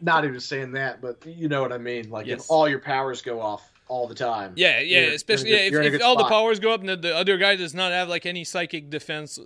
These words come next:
Speaker 2: at, like,
Speaker 1: Exactly.
Speaker 2: at all, you just, like, yeah, you can spend that two C Ps to get that four up deny if you want. Like, how many turns you wanna, like, actually deny one spell on four up for, like,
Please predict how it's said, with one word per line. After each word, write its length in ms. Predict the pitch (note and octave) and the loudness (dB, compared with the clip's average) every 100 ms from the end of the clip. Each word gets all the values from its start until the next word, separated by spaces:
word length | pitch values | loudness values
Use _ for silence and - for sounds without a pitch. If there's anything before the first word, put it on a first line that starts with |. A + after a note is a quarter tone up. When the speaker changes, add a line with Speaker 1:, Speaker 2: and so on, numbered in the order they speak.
| - | -12
Speaker 2:
at, 180 | C3 - | -12 -12
like, 160 | C3+ C#3+ | -10 -8
Speaker 1:
Exactly. 240 | D3 D3 | -4 -2
Speaker 2:
at 80 | A#2 | -2
all, 380 | C#3 D3 D3 C#3 | -2 0 0 -2
you 120 | C3+ C3 _ | -8 -18 _
just, 160 | - - | -20 -14
like, 160 | B2 G2+ _ _ _ _ _ _ _ _ _ _ _ - | -14 -14 _ _ _ _ _ _ _ _ _ _ _ -6
yeah, 100 | D3+ | -4
you 200 | D3+ G3 | -4 -2
can 160 | G#3+ | -2
spend 400 | F3 - G3+ G3 | -2 -6 -4 -2
that 240 | F3+ D#3 _ | -2 -4 _
two 140 | G3+ | -12
C 180 | - F3+ | -10 -10
Ps 240 | F3+ F#3 | -10 -12
to 80 | - | -10
get 160 | D3 D#3 | -8 -6
that 240 | C#3+ - - | -6 -10 -10
four 220 | E3+ E3 | -4 -4
up 140 | D3+ | -4
deny 320 | C#3+ D3 D#3 D3 | -8 -4 -4 -4
if 160 | D3 | -6
you 100 | D3+ | -10
want. 260 | C#3 C#3+ C#3+ | -6 -6 -6
Like, 160 | C#3 C3 _ _ - | -8 -10 _ _ -10
how 100 | E3 | -6
many 160 | E3 | -6
turns 400 | - E3 D#3+ C3 | -6 -8 -6 -8
you 80 | C#3 | -8
wanna, 380 | C#3+ C3 B2 B2 | -8 -8 -10 -12
like, 220 | B2 A2+ _ _ | -12 -14 _ _
actually 680 | C3 C3 - C#3 B2+ A#2+ A#2 _ _ _ _ _ | -10 -8 -10 -12 -10 -12 -16 _ _ _ _ _
deny 280 | B2+ C3+ C#3 | -18 -8 -6
one 260 | C3+ D3+ C#3+ | -6 -8 -10
spell 320 | - D3+ C#3+ | -8 -4 -4
on 140 | C3+ | -6
four 300 | B2+ C#3 C3 | -8 -8 -6
up 160 | C3+ C3 | -6 -8
for, 360 | - B2+ B2+ B2 | -12 -10 -10 -10
like, 200 | A2 | -12